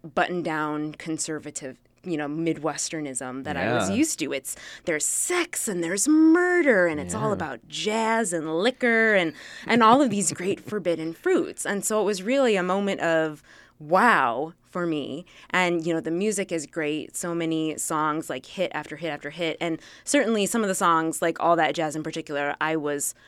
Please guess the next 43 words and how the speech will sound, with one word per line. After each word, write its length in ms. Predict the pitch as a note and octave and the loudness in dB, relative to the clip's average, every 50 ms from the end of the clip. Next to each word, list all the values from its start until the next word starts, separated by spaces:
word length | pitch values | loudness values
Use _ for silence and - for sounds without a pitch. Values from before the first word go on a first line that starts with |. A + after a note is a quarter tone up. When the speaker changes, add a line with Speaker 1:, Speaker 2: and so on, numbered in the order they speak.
| - _ | -20 _
Speaker 1:
familiar 540 | _ - G3 F#3+ A3 D#4 G4+ F#4+ B3 D#3+ C#3+ | _ -4 0 4 6 6 6 6 6 4 2
with. 280 | B2+ A2+ A#2 D#3+ F#3 - | 2 0 -2 -2 -2 -4
I'd 160 | D#3+ D#3 D3 | -4 -4 -2
heard 200 | E3+ G#3+ G#3+ E3+ | -2 -2 0 0
them 240 | D#3 C#3+ C#3+ D3+ - - | -2 -4 -4 -6 -6 -2
who 140 | - C4+ | 0 0
knows 220 | A3 D#3 D3 C#3 - | 0 0 -2 -6 -6
how. 320 | - E3 C#3 A2 A2+ C#3 | -4 -4 -4 -2 -4 -6
It's 100 | D#3 - | -6 -6
just 160 | - E3 - | -6 -8 -6
one 120 | E3 E3 D#3+ | -6 -6 -6
of 60 | C#3 | -4
those 180 | C#3+ C#3+ C#3 - | -6 -6 -8 -6
things 180 | - E3 D3+ | -2 2 4
Speaker 2:
Right. 240 | C#3+ G2+ C2 C2+ D#3+ | 4 4 4 2 -2
Speaker 1:
where 80 | D3+ D3 | -6 -6
you 140 | C3+ C#3+ | -8 -10
hear 280 | D#3 - - C4 B3 B3 | -10 -6 -2 0 0 0
something. 520 | A3+ - B3 A3+ A3 - A3 G#3 G3+ G3+ | 0 0 0 -2 -2 -2 -2 -2 -2 -2
Speaker 2:
They're 100 | G3 A#2+ | -2 -2
just 180 | A2+ A#2 - - | -4 -2 0 0
in 120 | A2 G#2 | 2 2
the 140 | G2 F#2 C#2+ | 2 0 -2
air. 340 | D#2 E2+ E2+ E2 D2 C#2+ - | -2 -2 -2 -2 -2 -4 -6
They're 160 | - C#4 D4+ E4 | -4 -2 2 2
Speaker 1:
Yeah, 460 | F4 F4+ F4+ F4 C#4 F#3+ D#3+ A2+ C3+ | 4 4 4 2 2 2 2 0 0
Speaker 2:
those 60 | D#3 | 2
very 140 | F#3+ F#3+ F#3 | 2 4 4
Speaker 1:
they're 60 | F3 - | 4 2
Speaker 2:
popular 260 | - E3+ - - - | 0 0 0 2 2
Speaker 1:
on 60 | F#3+ F3+ | 2 0
a 60 | F3+ | -2
Speaker 2:
songs. 320 | - F3+ E3+ E3+ - - | -4 -6 -8 -6 -6 -4
Speaker 1:
T 120 | - C#4 B3+ | -2 -2 0
V 160 | A3+ B3+ A#3 | 0 -2 -2
show 320 | - - A#3+ G#3+ G3+ G3+ | 0 2 2 4 4 4
or 140 | G3 F#3 F3+ | 4 2 0
in 80 | D#3+ D3+ | 0 -2
a 60 | D3+ | -4
commercial 720 | - - A#3+ A#3 B3 C4+ C#4 C4+ B3+ - B3+ A#3+ A3+ G3+ | -8 -8 -6 -4 -2 -2 -2 -2 -2 -2 -2 -2 0 0
or 240 | F3+ E3+ E3 D#3+ D#3 | 0 0 0 -2 -4
Speaker 2:
Yeah. 160 | D#3+ D#3 D3+ F3 | -6 -4 -2 -2
Speaker 1:
whatever. 640 | E3+ E3+ E3 E3+ E3 D#3+ D#3+ - G#2 G#2 G2 D#2+ | -2 -2 -2 -4 -4 -6 -6 -8 -8 -8 -8 -10